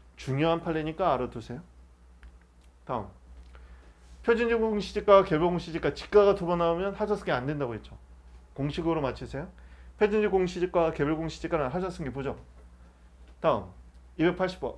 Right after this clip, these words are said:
업무 정지. 이거는, 업무 정지는 금지 하명이죠. 하명 처분과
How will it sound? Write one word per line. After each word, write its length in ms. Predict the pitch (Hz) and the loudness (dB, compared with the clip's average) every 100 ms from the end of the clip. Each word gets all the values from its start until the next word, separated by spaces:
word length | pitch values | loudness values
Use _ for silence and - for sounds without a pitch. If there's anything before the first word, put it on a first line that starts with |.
| - | -2
업무 340 | 156 190 202 | 2 6 6
정지. 440 | 190 180 160 113 - | 6 2 2 0 -2
이거는, 360 | 143 180 214 220 - - - - - - - | 0 2 0 -4 -16 -20 -20 -20 -20 -10 -2
업무 260 | 151 190 | 2 2
정지는 500 | 180 180 180 156 104 - - - | 2 2 2 0 -4 -10 -20 -12
금지 380 | - 190 202 185 | -2 2 4 4
하명이죠. 640 | 196 196 190 165 120 127 160 | 4 4 -2 -4 -8 -10 -8
하명 300 | 220 220 220 | -2 2 2
처분과 640 | 214 190 185 185 208 226 | 0 0 0 2 0 0